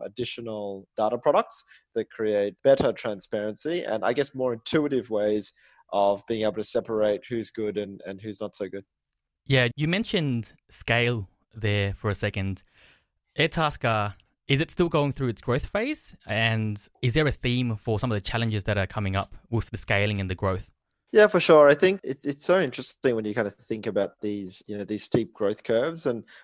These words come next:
Speaker 1: one of the things that we've noticed with our business is that, or with any, um, startup really, is that when you see a company that just looks like it's just on this massive growth trajectory, it's usually not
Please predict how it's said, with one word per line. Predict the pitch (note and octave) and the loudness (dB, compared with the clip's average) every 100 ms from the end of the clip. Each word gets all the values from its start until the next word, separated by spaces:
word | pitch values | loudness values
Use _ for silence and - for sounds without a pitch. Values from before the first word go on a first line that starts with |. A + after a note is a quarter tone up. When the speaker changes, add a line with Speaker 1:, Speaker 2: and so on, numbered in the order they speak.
| - | -4
Speaker 1:
one | B2+ | 0
of | C3+ | 0
the | |
things | B2+ B2+ A#2 | 0 -2 0
that | A#2+ G#2 | 0 0
we've | G#2+ G#2 G2+ - - | 0 0 -4 -10 -16
noticed | A2+ A2+ C#3 A#2+ - - | -6 0 4 4 4 -4
with | G#2 G2+ | -2 0
our | G2+ | 0
business | G2+ G#2+ A2 A2 - | 0 -6 -6 -8 -6
is | G#2 G2 | -8 -4
that, | A2 G2 - - - - | 0 0 -2 -18 -20 -4
or | E2 A#2 | 0 2
with | A2+ | 6
any, | A#2+ D#3 D#3+ A2+ | 6 6 4 4
um, | G#2 G2+ | 2 0
startup | - - G2 G2 A2+ | -2 2 2 2 0
really, | C3 A#2 G2 | 0 0 0
is | G#2+ - | -2 0
that | A2 G#2 - - _ - | 2 0 -4 -20 _ -4
when | A#2+ C3 | 0 2
you | D3 | 0
see | D3+ G#3 | 2 2
a | G#3+ | 0
company | - B2+ C3 E3 | 0 -2 0 0
that | D3 C3+ | 2 0
just | B2+ | -2
looks | A2 A#2+ - - | -4 -4 -4 0
like | G#2+ A2 | 2 2
it's | A2+ - | -2 -4
just | - | -4
on | A2 | -4
this | G#2 - | -4 -10
massive | A#2 A#2+ A#2 - A#2 A2 - | -6 0 0 0 0 -2 -2
growth | - A2+ A2+ | -2 0 0
trajectory, | B2 A#2 B2+ - D#3 D#3 | -2 0 0 0 -2 0
it's | B2+ - | -2 -4
usually | G#3 A#3+ F3 | -4 -2 -4
not | A2+ G#2+ A#2 A#2 | -4 0 2 2